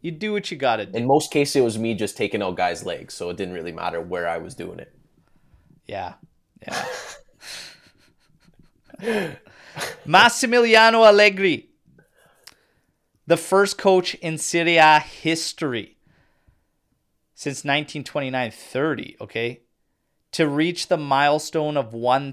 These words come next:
Speaker 1: thousand points. He's at one thousand and two, okay? Um, that's crazy. It's actually crazy.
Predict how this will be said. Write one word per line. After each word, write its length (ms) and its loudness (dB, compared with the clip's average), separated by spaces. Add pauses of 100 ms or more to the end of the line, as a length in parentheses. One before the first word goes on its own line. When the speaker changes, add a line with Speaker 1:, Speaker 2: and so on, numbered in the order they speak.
(120)
Speaker 1:
thousand 580 0
points. 380 -8
He's 180 -8
at 180 -2
one 380 -4
thousand 640 0
and 240 -12
two, 340 -10 (680)
okay? 300 -2 (840)
Um, 600 2 (120)
that's 200 -4
crazy. 500 -12 (140)
It's 120 -16
actually 360 -4
crazy. 480 -14